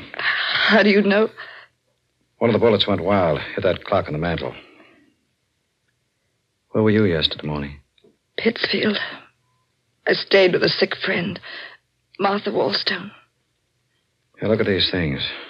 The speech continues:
Speaker 2: I took them out of his pocket. They all his?
Speaker 1: Yes.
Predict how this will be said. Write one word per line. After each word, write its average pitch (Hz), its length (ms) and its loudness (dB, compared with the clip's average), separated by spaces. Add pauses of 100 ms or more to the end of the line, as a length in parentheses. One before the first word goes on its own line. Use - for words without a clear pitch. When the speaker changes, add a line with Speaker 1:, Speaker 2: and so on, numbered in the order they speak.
(200)
Speaker 2:
I - 40 -20
took 90 160 -6
them 82 80 -4
out 82 100 0
of 76 60 -4
his 73 100 -2
pocket. - 360 -4 (1400)
They 87 60 -2
all 92 160 4
his? 98 280 4 (760)
Speaker 1:
Yes. - 420 0